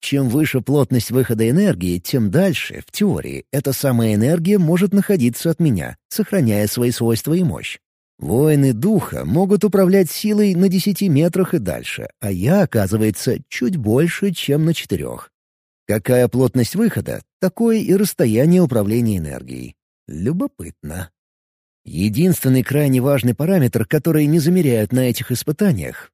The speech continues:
потому как не умеют, это скорость впитывания энергии и пополнения магического источника. И хорошо, что они этого делать не умеют.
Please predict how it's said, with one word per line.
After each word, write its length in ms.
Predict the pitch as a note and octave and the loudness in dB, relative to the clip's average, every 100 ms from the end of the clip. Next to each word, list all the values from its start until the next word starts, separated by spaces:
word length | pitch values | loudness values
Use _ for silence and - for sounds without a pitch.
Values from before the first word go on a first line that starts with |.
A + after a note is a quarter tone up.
| _ | _
потому 340 | - F#3 F#3+ G3+ | -6 0 0 2
как 180 | F#3+ | 0
не 140 | G3 G3+ | 2 4
умеют, 560 | G3+ F3 B1+ B1+ - - _ _ _ | 4 4 0 -8 -16 -20 _ _ _
это 300 | C#3 C#3+ E3 | -2 0 -2
скорость 580 | D3 - F#3 C3 A2 - | -2 -2 2 4 2 0
впитывания 600 | - C#3 B2+ A#2+ A#2 A#2 | -2 0 2 2 4 4
энергии 500 | A#2 G#3 E3+ A2 B2 | 4 4 2 2 0
и 200 | - F3 | 2 0
пополнения 680 | E3+ G3+ G3+ G3 G3+ F#3+ F#3 | 0 0 2 4 4 4 4
магического 580 | F3+ D#3 - - D#3 | 2 0 -4 -4 -2
источника. 640 | D#3+ - G#2 - C#2+ C2 B1+ _ _ | -2 -2 -4 -4 -10 -10 -14 _ _
И 100 | G#2+ | -8
хорошо, 680 | F#2+ G2+ F#2+ F2+ - G#2+ C#3 | -8 -6 -8 -6 -2 2 2
что 240 | D3+ E3+ | 2 0
они 220 | D#3 B2 A#2+ | 2 2 2
этого 220 | A2+ A#2 | 0 0
делать 360 | G2+ G2 G#2 | 0 -2 -2
не 80 | A#2 | -2
умеют. 560 | G#2+ F#2 C#2 B1+ D2 | -2 -4 -8 -12 -16